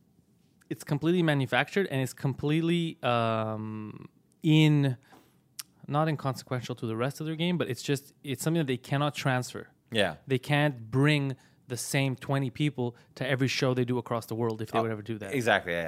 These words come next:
Speaker 2: yeah, exactly, yeah.
Speaker 1: They can't do that.
Speaker 2: Yeah. 'Cause,
Speaker 1: So
Speaker 2: yeah, they, they, um, yeah, you can't,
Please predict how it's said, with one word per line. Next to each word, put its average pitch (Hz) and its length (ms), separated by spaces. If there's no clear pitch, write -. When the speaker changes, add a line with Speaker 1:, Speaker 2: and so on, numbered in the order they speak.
Speaker 2:
yeah, - 60
exactly, 78 320
yeah. 73 140
Speaker 1:
They 123 100
can't 113 200
do 110 120
that. - 240
Speaker 2:
Yeah. 92 180
'Cause, 123 120
Speaker 1:
So 143 100
Speaker 2:
yeah, 143 200
they, 113 160
they, 104 340
um, 82 480
yeah, 123 100
you 123 160
can't, 165 400